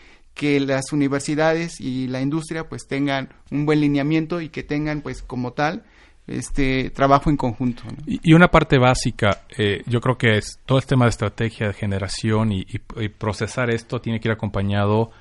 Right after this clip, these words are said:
Speaker 2: de establecer la base. Hoy tenemos que eh, recortar esas brechas que tenemos en términos de infraestructura, de conectividad y de cómputo para ir avanzando por ese lado en lo que vamos generando, eh, todos estos contenidos y estos medios y para poder hacer una vinculación correcta.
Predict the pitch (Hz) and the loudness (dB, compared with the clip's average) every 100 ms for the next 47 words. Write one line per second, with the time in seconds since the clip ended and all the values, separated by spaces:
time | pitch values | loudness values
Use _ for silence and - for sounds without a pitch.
0 | - - 117 - 104 - 120 104 95 98 | -20 -2 0 2 0 -2 -2 0 -2 -2
1 | - - - - _ 113 123 120 113 120 | -6 -16 -20 -20 _ 2 4 2 2 2
2 | 117 - 113 117 113 - - - - 104 | 0 0 2 2 0 -4 -20 -10 -4 0
3 | 113 - 113 - 135 135 123 107 113 120 | 0 2 0 2 2 4 2 0 2 0
4 | - 120 107 107 110 110 - 101 117 123 | -2 -6 -4 -2 0 0 -2 -2 0 2
5 | 131 110 98 101 - - 101 - 107 104 | 2 0 -2 -4 -6 -10 -8 -4 -2 -4
6 | 95 92 - 98 98 101 104 104 92 - | -2 -2 -2 -6 -4 -2 0 0 -4 -2
7 | 101 104 110 - 117 131 - - - 101 | -2 0 -4 0 0 0 -8 -6 0 2
8 | 107 123 139 - - 107 104 107 165 190 | 4 4 2 -2 -4 0 0 0 0 0
9 | 170 139 - 135 120 139 - 123 107 107 | -2 -4 -4 -2 -2 -2 -4 -4 -4 -4
10 | 110 123 - 107 104 110 113 113 110 - | -4 -4 -2 -2 0 0 2 2 0 -4
11 | - - - 98 - 120 - - 104 110 | -20 -10 -6 -2 0 0 -2 -4 -2 -2
12 | 107 117 110 110 117 110 113 123 139 113 | 0 0 -2 -4 -4 0 0 0 -2 -6
13 | - - 98 98 - 104 107 113 110 104 | -10 -4 -4 -4 -2 -2 -2 -2 -2 -2
14 | 95 - 92 87 101 - 127 123 - | -4 -4 -6 -4 -6 -2 0 0 -4